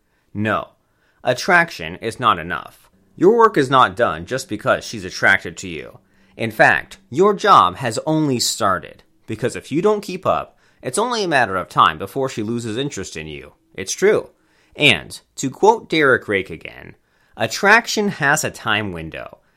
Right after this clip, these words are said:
and the countdown kicks off the moment she likes you. The time window is small, and you gotta strike while the iron's hot." Now, here's the question. Since attraction is not enough,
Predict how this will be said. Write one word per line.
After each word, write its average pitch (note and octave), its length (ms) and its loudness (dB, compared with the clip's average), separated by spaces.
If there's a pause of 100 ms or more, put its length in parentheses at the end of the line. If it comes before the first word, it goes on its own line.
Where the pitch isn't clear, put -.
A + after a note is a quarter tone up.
(280)
and G#2+ 140 -4
the F#2+ 60 -4
countdown G3+ 540 2
kicks D#3 320 -4
off D#2+ 300 -2
the C3 80 -4
moment D3+ 340 0
she B2+ 140 -8
likes F#2+ 380 -6
you. A1+ 220 -10 (280)
The G2 140 -8
time C3 340 -2
window G2+ 340 -2
is - 120 -10
small, - 500 -6 (240)
and A2 140 -6
you A2+ 80 -6
gotta F#3+ 260 4
strike D3 400 0
while A2 240 4
the F2+ 160 -4
iron's D#2 400 -4
hot." - 360 -6 (520)
Now, G3 400 2
here's C3 400 0
the G2 80 -8
question. - 600 -4 (360)
Since A#2 240 -6
attraction A#2 600 0
is F2+ 160 -10
not G2+ 180 0
enough, D#2+ 460 -8